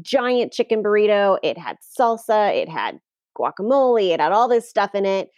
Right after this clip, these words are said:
I'd eat chips and salsa till I wanted to die 'cause it was so good. I'd eat all of this stuff and I was miserable. I, like, forty-five minutes later, I'm on the couch. I'm done. Okay, now what?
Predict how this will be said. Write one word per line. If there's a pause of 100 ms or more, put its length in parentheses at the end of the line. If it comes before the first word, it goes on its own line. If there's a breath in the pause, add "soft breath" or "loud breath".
(460 soft breath)
I'd
eat
chips
and
salsa
till
I
wanted
to (160)
die
'cause
it
was
so
good. (240)
I'd
eat
all
of
this
stuff
and
I
was
miserable. (300)
I,
like,
forty-five
minutes
later,
I'm
on
the
couch.
I'm
done. (320)
Okay,
now
what?